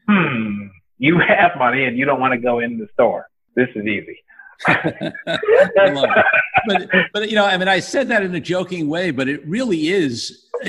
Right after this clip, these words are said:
Speaker 2: you know, as far as the
Speaker 1: Hmm.
Speaker 2: mentality, whether it's you
Speaker 1: Hmm.
Speaker 2: in the candy store, you know, or, you know, these, these bigger strategic alliances and deals we're talking about,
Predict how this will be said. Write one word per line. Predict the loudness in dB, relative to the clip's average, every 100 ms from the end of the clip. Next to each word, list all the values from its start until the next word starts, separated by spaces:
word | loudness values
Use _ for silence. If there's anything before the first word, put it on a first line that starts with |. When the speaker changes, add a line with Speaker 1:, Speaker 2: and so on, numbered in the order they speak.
| -4
Speaker 2:
you | -4
know, | -2
as | -4 -6 -4
far | -4 -4
as | -4
the |
Speaker 1:
Hmm. | -2
Speaker 2:
mentality, | 0 -2 -2 -4 -2 -2 -4 -6 -8 -12 _ _ _
whether | -4 -2 -2
it's | -4 -6 -16 _ _ _ -4
you | 2
Speaker 1:
Hmm. | 4 2 0 -4
Speaker 2:
in | -8
the | -4
candy | -2 -2 -2
store, | -4 -4 -2 -4 -4
you | -4
know, | -4
or, | -4 -4 -2 0 -2 -6 _ _
you | -6 -4
know, |
these, | -2 -2 -4 -12 -8
these | -6 -6
bigger | -6 -6 -6
strategic | -8 -8 -6 -6
alliances | -4 -4 -4 -6 -10
and | -6
deals | -6 -6
we're | -8
talking | -8 -8 -6
about, | -6